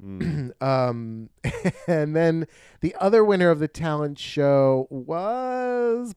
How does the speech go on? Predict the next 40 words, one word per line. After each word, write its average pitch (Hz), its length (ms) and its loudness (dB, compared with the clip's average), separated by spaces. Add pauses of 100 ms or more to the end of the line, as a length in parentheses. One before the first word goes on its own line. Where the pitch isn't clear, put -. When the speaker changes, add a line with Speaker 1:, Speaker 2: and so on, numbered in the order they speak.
Speaker 2:
brrr, 123 960 -6
I 131 120 -6
forget. 120 420 -10 (640)
Speaker 1:
Oh, 127 160 -10
'cause 120 180 -12
there 110 100 -10
were 98 80 -12
two 98 220 -16
premieres, 80 640 -20
right? 73 260 -16
Speaker 2:
Yeah, 120 320 -6
there 123 140 -12
were 120 60 -10
two 156 340 -10
premieres. 120 640 -14 (420)
Um, 131 400 -8
I'll 165 140 2
look 175 160 2
that 127 140 2
up 123 120 -2
really 120 240 -2
Speaker 1:
Okay, - 100 -2
Speaker 2:
quickly. 110 260 -4
Do 123 100 -4
you 135 60 0
have - 80 0
any 147 100 2
Speaker 1:
yeah. 147 60 0
Speaker 2:
other 135 100 0
thoughts 135 320 -2
on 131 140 -4
Anitra? 147 640 -8
Speaker 1:
Um, 269 340 0 (300)
no, 262 220 2
I, 170 260 4
I, 185 480 0
I, 151 220 0
she's - 240 -10
from 143 280 -2
Vegas, 123 680 -6